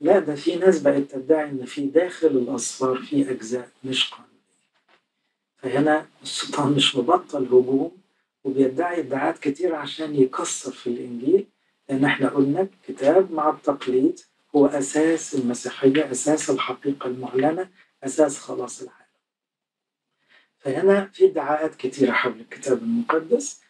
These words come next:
ساعات يسموا الأسفار اللي إحنا بنعتبرها قانونية أبوكريفة، منحولة أو مزورة أو مزيفة أو دخيلة، بينما الآباء والكنيسة والتاريخ اعتمدوها كأسفار حقيقية.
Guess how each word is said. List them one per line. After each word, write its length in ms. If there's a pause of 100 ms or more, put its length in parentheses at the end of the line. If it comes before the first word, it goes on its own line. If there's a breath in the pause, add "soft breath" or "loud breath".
(220 soft breath)
ساعات 420
يسموا 440
الأسفار 420
اللي 220
إحنا 220
بنعتبرها 880 (200)
قانونية 680
أبوكريفة، 680 (540)
منحولة 540
أو 200
مزورة 720
أو 140
مزيفة 680
أو 180
دخيلة، 600 (440)
بينما 380
الآباء 540 (220)
والكنيسة 720
والتاريخ 560
اعتمدوها 720
كأسفار 520
حقيقية. 600